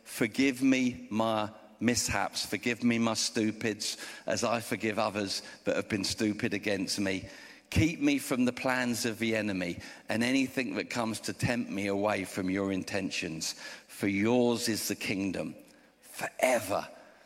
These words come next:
the power and the glory. Amen. Well, I thought that today a good way of ending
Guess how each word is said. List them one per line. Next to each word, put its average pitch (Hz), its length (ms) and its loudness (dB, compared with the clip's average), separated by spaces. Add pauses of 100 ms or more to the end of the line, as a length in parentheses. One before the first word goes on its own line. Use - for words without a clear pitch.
(160)
the 98 100 -2
power 90 580 0 (360)
and 90 260 -4
the 90 60 -2
glory. 87 560 -2 (640)
Amen. 87 500 -2 (1300)
Well, 151 240 4
I 202 240 4
thought - 840 -2
that 104 200 -2
today 120 360 2
a 104 40 0
good 117 240 -2
way 110 280 2
of - 260 -4
ending 95 560 -2